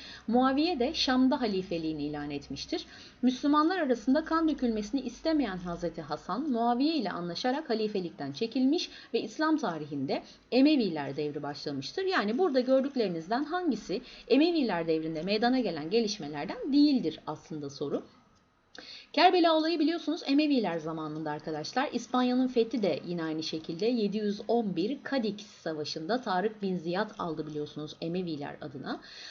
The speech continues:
Halifeliğin saltanata dönüştürülmesi de Emevilerde biliyorsunuz. Çünkü Muaviye'den sonra yerine oğlu Yezid geçecek biliyorsunuz. İstanbul'un kuşatılması da yine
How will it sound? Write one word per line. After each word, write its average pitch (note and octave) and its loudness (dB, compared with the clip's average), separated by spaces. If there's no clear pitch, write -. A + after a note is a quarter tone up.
Halifeliğin D#4 4
saltanata D#4+ 0
dönüştürülmesi D#4+ 0
de D4+ 2
Emevilerde E3+ -2
biliyorsunuz. F3 -4
Çünkü D4 0
Muaviye'den C4 2
sonra G#3+ -4
yerine B3+ 2
oğlu A3 0
Yezid B3+ 0
geçecek D3 -6
biliyorsunuz. C#3+ -8
İstanbul'un D4+ 2
kuşatılması D4 2
da G3+ 2
yine G#3+ 4